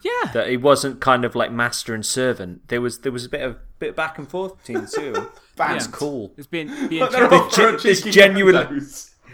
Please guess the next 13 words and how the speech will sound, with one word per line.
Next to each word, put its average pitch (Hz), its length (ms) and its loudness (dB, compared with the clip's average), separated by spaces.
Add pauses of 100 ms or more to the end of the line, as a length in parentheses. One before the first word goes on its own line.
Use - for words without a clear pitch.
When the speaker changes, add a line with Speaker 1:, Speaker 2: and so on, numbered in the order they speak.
(180)
Speaker 2:
<laughs> - 440 -10
there's - 220 4 (140)
genu-, 202 440 6 (280)
there's 180 240 2
genuinely 143 720 0
bants 131 440 0
between 131 420 -10
them. 110 220 -8 (200)
It's, 131 240 -8
it's 127 220 -12
pretty 143 240 -8
cool. 131 360 -8 (880)
Speaker 1:
Yeah. 131 260 -10